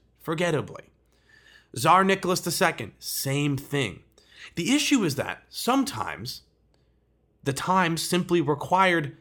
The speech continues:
someone extraordinary, which those two were not.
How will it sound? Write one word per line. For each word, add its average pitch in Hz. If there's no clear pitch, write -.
someone 175
extraordinary, 120
which -
those 147
two 139
were 117
not. 123